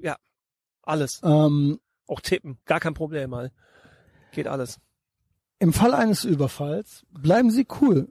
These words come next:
Speaker 2: und rücken Sie raus, was die Mugger be-, äh, was,
Speaker 1: <laughs>
Speaker 2: was der Mugger begehrt. Geld, Uhr oder Fotoapparat. Versuchen Sie nicht zu verhandeln. In New York gibt es genügend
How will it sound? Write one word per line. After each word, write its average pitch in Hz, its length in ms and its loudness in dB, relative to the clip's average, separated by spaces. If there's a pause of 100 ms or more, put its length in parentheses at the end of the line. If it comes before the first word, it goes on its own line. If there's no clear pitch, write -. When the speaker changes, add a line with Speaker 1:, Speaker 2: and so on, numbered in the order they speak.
Speaker 2:
und 151 180 -2
rücken 196 240 2
Sie 139 180 2
raus, 151 460 2
was 151 160 0
die 143 140 2
Mugger 151 500 2
be-, 151 260 -2
äh, 196 160 -8
was, 170 280 -4 (120)
Speaker 1:
<laughs> - 120 -14
Speaker 2:
was 147 220 -6
der 156 140 2
Mugger 160 360 0
begehrt. 143 480 -4 (1000)
Geld, 214 420 0 (120)
Uhr 170 400 4
oder 269 180 2
Fotoapparat. 156 800 -2 (100)
Versuchen 233 540 -2
Sie 185 120 2
nicht 180 220 0
zu - 80 -12
verhandeln. 147 540 2
In 160 180 2
New 160 60 4
York 165 320 4
gibt - 200 -6
es - 140 -12
genügend 214 500 0